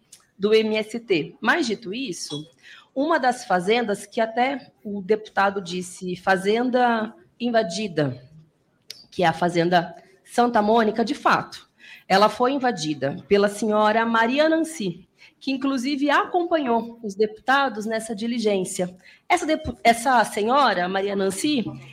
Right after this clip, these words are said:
ela esteve presente na diligência, estou lhe contando, assediando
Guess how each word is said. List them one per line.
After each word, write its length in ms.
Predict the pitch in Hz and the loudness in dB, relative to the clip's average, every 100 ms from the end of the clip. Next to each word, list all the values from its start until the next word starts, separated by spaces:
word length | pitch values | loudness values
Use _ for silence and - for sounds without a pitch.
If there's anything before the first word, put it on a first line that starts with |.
| - | -6
ela 200 | 269 262 | 0 0
esteve 500 | 269 - 349 440 311 | -2 -6 -4 -2 -4
presente 560 | 240 220 214 330 339 240 | -4 -4 0 0 -2 -4
na 80 | 220 | -4
diligência, 640 | 202 196 208 302 269 - | -4 -6 -4 -2 -4 -8
estou 220 | 202 214 | -12 -10
lhe 100 | 202 | -10
contando, 720 | 196 196 180 311 311 208 165 160 - _ _ _ - | -10 -14 -8 -6 -4 -6 -8 -10 -14 _ _ _ 0
assediando 1080 | 311 - - 370 339 302 285 320 240 175 | 0 0 -6 -6 -4 0 2 2 0 -2